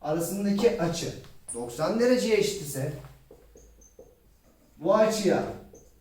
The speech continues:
dik açı deniliyor. Veya iki ışının ya da doğru parçasının arasındaki açı doksan dereceden büyük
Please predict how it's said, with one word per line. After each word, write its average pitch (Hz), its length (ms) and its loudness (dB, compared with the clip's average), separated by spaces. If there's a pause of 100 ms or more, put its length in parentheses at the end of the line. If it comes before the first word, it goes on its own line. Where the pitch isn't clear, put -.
(120)
dik 170 180 -2
açı 240 300 6
deniliyor. 226 600 2 (1400)
Veya 240 440 10 (420)
iki 190 320 -6
ışının 226 540 0 (560)
ya 131 100 -10
da 151 140 -4
doğru 160 300 2
parçasının 170 720 -2 (400)
arasındaki 196 640 -2
açı - 480 2 (920)
doksan 220 520 2
dereceden 202 580 4
büyük 208 520 0